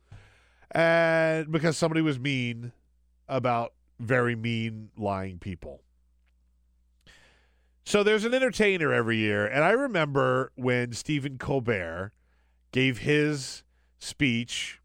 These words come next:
at the White House Correspondents' Dinner about George W. Bush, and it was pretty blistering. And it, it, he sort of mocked the weapons of mass destruction and leading us into war and all of that.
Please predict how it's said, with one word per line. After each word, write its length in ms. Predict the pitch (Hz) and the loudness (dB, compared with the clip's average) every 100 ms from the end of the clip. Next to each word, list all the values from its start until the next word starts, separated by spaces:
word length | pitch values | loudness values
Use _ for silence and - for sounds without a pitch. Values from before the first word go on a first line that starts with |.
| _ | _
at 100 | 131 | -8
the 80 | 120 | -2
White 160 | 127 123 | 0 2
House 160 | 123 | 0
Correspondents' 600 | - 135 135 - 117 107 | -2 -2 -2 0 -2 -2
Dinner 200 | - 113 | -6 -4
about 280 | 117 120 123 | -2 -2 -2
George 280 | 113 113 107 | -2 -4 -4
W. 260 | 147 143 175 | -4 -2 -2
Bush, 320 | 175 240 - | 0 0 0
and 60 | 180 | -2
it 40 | |
was 120 | 233 | -4
pretty 220 | - 233 226 | 0 -2 0
blistering. 640 | 240 302 - 131 85 78 _ _ _ _ _ - 120 | -2 -2 -2 -6 -6 -14 _ _ _ _ _ -10 -2
And 140 | 131 | -2
it, 100 | - _ | -2 _
it, 220 | 127 127 | -4 -4
he 160 | 113 139 | -4 -4
sort 160 | 151 | -2
of 100 | 147 | -4
mocked 500 | 113 127 123 123 - | -2 0 0 -2 -8
the 260 | 113 117 117 | -6 -2 -2
weapons 360 | 110 110 131 113 | -2 -4 -4 -8
of 100 | 104 | -4
mass 240 | 110 95 | -4 -6
destruction 760 | - - 190 170 - 165 160 | -12 -2 -2 0 -2 -2 -2
and 200 | 143 98 | -6 -6
leading 300 | 104 117 110 | -4 -4 -4
us 160 | 107 - | -6 -8
into 160 | 101 98 | -10 -8
war 560 | 120 170 165 165 160 | -4 0 0 0 0
and 100 | 101 | -4
all 200 | 95 92 | -8 -8
of 100 | 92 | -6
that. 340 | 120 156 151 | -2 -2 -2